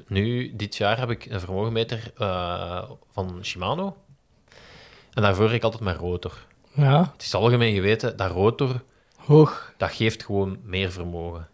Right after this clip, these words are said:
Speaker 1: En dus je weet dat, maar toch is dat echt niet leuk om dan een lager cijfer te zien. Ook al kun je dat plaatsen, hè, dat, echt, dat was, ja, dat valt zo wat tegen. Zo, hè. Je moet zo ineens zo, dat, dat, dat is... En het is echt, allee, ik denk nog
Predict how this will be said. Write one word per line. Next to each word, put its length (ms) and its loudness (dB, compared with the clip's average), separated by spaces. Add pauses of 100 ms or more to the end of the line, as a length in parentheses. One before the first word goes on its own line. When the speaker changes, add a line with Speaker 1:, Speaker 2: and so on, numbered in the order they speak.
(100)
Speaker 1:
En 120 -4
dus 260 -4
je 120 0
weet 260 0
dat, 160 -2 (440)
maar 100 -14 (100)
toch 260 -8
is 160 -4
dat 140 -2
echt 240 -14
niet 260 0
leuk 480 0 (320)
om 200 -4
dan 260 2 (120)
een 120 -8
lager 380 -6
cijfer 440 -4
te 100 -10
zien. 240 -6
Ook 200 -2
al 220 4
kun 200 0
je 80 0
dat 180 4
plaatsen, 420 2
hè, 100 0
dat, 220 0
echt, 200 -2
dat 100 6
was, 280 4 (1300)
ja, 80 0
dat 160 4
valt 220 4
zo 100 -2
wat 220 2
tegen. 380 0
Zo, 160 0
hè. 160 2
Je 80 -4
moet 180 0
zo 120 0
ineens 400 2
zo, 360 2
dat, 260 -16
dat, 240 -6
dat 100 -14
is... 100 -14
En 100 -4
het 100 -10
is 120 -10
echt, 140 -16 (720)
allee, 220 -2
ik 200 -16
denk 220 -2
nog 120 -6